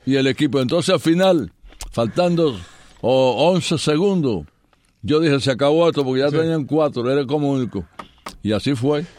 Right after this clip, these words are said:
Speaker 2: No, es
Speaker 1: Yo
Speaker 2: que no,
Speaker 1: creo
Speaker 2: no
Speaker 1: que
Speaker 2: solamente
Speaker 1: los dos
Speaker 2: eso,
Speaker 1: equipos
Speaker 2: para,
Speaker 1: se merecen un aplauso grandísimo,
Speaker 2: para,
Speaker 1: ¿sabes?
Speaker 2: es verdad, para contestarle a, a Joaquín, Joaquín, ya eso es historia.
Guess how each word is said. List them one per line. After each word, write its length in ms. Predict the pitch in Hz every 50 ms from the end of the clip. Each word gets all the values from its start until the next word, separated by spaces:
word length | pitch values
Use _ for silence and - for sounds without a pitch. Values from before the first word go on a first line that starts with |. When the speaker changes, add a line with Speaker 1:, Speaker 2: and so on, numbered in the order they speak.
| - 104
Speaker 2:
No, 120 | 98 233 262
es 40 | -
Speaker 1:
Yo 40 | -
Speaker 2:
que 60 | 233
no, 80 | 240 247
Speaker 1:
creo 80 | 240 196
Speaker 2:
no 80 | 202 -
Speaker 1:
que 60 | -
Speaker 2:
solamente 300 | - 240 240 233 226 233
Speaker 1:
los 80 | 160 156
dos 80 | 156 160
Speaker 2:
eso, 100 | 156 165
Speaker 1:
equipos 260 | 156 180 165 165 160
Speaker 2:
para, 180 | 160 185 180 165
Speaker 1:
se 80 | 135 139
merecen 240 | 156 156 - 156 156
un 100 | 147 143
aplauso 460 | 135 104 - 143 156 156 - 135 139
grandísimo, 500 | 135 123 120 113 117 139 147 - 117 113
Speaker 2:
para, 140 | 165 165 165
Speaker 1:
¿sabes? 180 | - 123 127 208
Speaker 2:
es 80 | 190
verdad, 280 | 170 208 196 175 190 156
para 200 | - 175 185 170
contestarle 680 | - 175 175 160 165 - - 202 220 226 220 220 220
a, 40 | 202
a 260 | 180 135 - 170 170
Joaquín, 400 | 139 165 160 147 - 214 196 160
Joaquín, 480 | 127 156 147 135 - 208 208 185 143 135
ya 180 | 151 160 165 185
eso 200 | 196 - - 202
es 100 | 180 -
historia. 560 | 160 135 - - - - 123 117 110 110 135